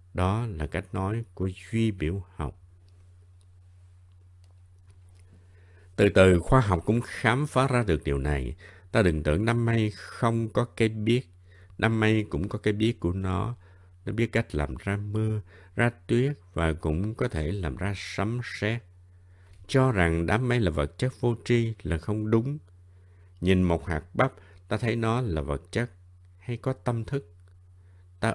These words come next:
ươm một hạt bắp trong mười ngày thì hạt bắp bắt đầu nảy mầm, rồi làm ra lá bắp, cây bắp,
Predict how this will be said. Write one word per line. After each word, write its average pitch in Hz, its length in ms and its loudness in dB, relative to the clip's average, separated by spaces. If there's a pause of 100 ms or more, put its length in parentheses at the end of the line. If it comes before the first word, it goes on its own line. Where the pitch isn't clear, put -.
ươm 123 340 4
một 73 220 0
hạt 80 200 -4
bắp - 320 -4
trong 110 340 -2
mười 73 220 4
ngày 69 420 -4
thì - 120 -6
hạt - 120 -6 (100)
bắp 120 140 0 (140)
bắt 117 180 -2
đầu 76 180 -2
nảy 73 340 -4
mầm, 80 380 -6 (400)
rồi 73 240 -4
làm 71 600 -4 (120)
ra 104 300 -4 (200)
lá 92 280 -2
bắp, 107 260 -4 (500)
cây 107 220 2
bắp, 107 260 -2